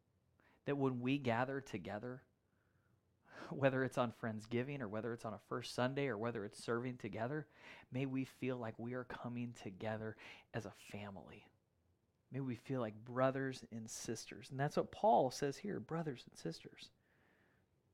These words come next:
He says, "Those who are idle, disruptive," he says, "encourage the disheartened, help the weak during this time." Be patient with everybody. Everybody's got something big going on, and it's hard.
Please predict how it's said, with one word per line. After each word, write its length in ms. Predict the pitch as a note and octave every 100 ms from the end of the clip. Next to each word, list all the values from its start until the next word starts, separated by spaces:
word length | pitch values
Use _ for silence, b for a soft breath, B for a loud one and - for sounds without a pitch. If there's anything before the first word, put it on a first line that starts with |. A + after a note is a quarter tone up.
| _ _ _ _ _ _ _ _
He 80 | B2+
says, 160 | - B2+
"Those 160 | F3+
who 80 | D#3
are 120 | A#2+
idle, 300 | A#2+ D3 D#3+
disruptive," 640 | A#2+ - C3+ C#3+ D#3 D3 C#3 - _ _ _ _ _ _ -
he 100 | C#3+
says, 160 | E3
"encourage 380 | D3+ - G3+ F3+
the 60 | C#3+
disheartened, 500 | B2+ - C#3+ C3+ - B B
help 260 | G3+ G3+
the 100 | -
weak 460 | A2+ G#2+ D3 D#3 -
during 220 | D3+ C#3+
this 180 | C3+ C#3+
time." 360 | - C#3+ D3 D3 _ _ _ _ _ _ _ _ _
Be 60 | -
patient 480 | - C3+ B2 - A#2
with 140 | A2+ -
everybody. 600 | A#2+ A#2+ A2 G#2 G#2+ -
Everybody's 560 | - C#3 D3 C3+ C3 A#2+
got 180 | A#2+ A2+
something 280 | A#2 B2
big 240 | A#2 A2 B2
going 240 | G#2+ G#2+
on, 180 | G#2 G2+
and 100 | G2
it's 160 | A2+ -
hard. 460 | - F#2+ G2 G2+